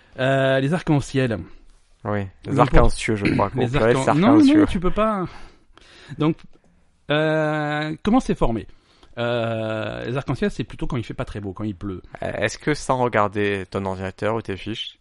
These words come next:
Speaker 1: Oui.
Speaker 2: tu peux donner les couleurs d'arc-en-ciel dans l'ordre ?
Speaker 1: Alors, dans l'ordre... Euh,
Speaker 2: C'est la chante-, le, c'est terrible quand un gars lui dit, sans regarder,
Speaker 1: Sans
Speaker 2: d'un coup, il est,
Speaker 1: regarder.
Speaker 2: il est absorbé par
Speaker 1: Je
Speaker 2: son
Speaker 1: sais.
Speaker 2: écran, il s'est fait
Speaker 1: Et, et juste... Non, justement, je les ai pas.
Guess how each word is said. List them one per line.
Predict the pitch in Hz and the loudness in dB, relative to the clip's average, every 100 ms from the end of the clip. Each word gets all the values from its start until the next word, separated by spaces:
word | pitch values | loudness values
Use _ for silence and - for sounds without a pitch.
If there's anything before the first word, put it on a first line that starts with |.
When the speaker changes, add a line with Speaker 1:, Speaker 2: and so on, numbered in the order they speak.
| - | -8
Speaker 1:
Oui. | 107 123 | -6 -6
Speaker 2:
tu | - | -8
peux | - | -8
donner | 104 104 104 | -4 -2 -2
les | 107 | -4
couleurs | - 107 92 | -4 -2 0
d'arc-en-ciel | 92 - 98 95 101 95 | -4 -6 -12 -10 -12 -8
dans | 95 | -8
l'ordre ? | 95 - _ _ - | -8 -10 _ _ -8
Speaker 1:
Alors, | 123 101 92 | -2 -2 -2
dans | 113 | -4
l'ordre... | 120 156 190 151 127 | -2 -2 -2 -6 -4
Euh, | 120 117 110 110 110 107 107 104 101 101 101 98 98 95 69 78 - - - | -4 -4 -4 -4 -6 -6 -6 -8 -8 -8 -8 -8 -10 -12 -14 -16 -18 -20 -20
Speaker 2:
C'est | - - 110 | -12 0 2
la | |
chante-, | 110 120 127 127 - - 156 | 4 4 4 -2 -4 -12 -2
le, | 127 147 104 82 - | 6 6 6 -2 -6
c'est | 117 - 147 | -4 4 4
terrible | - 170 185 175 | 10 12 12 10
quand | 139 | 8
un | 131 123 | 10 8
gars | 127 131 139 | 10 10 10
lui | 131 | 8
dit, | - 131 | 4 -2
sans | 131 - 151 | 2 8 10
regarder, | 151 143 120 139 | 12 10 10 8
Speaker 1:
Sans | 156 | 10
Speaker 2:
d'un | 135 | 8
coup, | - 175 | 6 6
il | 165 | 6
est, | 139 | 6
Speaker 1:
regarder. | 135 135 | 4 8
Speaker 2:
il | |
est | 143 | 8
absorbé | 143 - 151 160 | 8 2 2 4
par | 156 | 4
Speaker 1:
Je | 135 | 4
Speaker 2:
son | 135 | 4
Speaker 1:
sais. | 131 | 2
Speaker 2:
écran, | - 147 | 2 0
il | 160 | 0
s'est | 127 | -2
fait | 117 110 127 139 | 0 0 0 -2
Speaker 1:
Et, | 139 | -4
et | |
juste... | 120 180 - | -2 -4 -6
Non, | 156 151 180 | -2 0 0
justement, | 170 156 - 147 165 | 0 -6 -4 -2 -2
je | 135 | -2
les | 127 123 | -4 -2
ai | 113 | -2
pas. | 113 | -4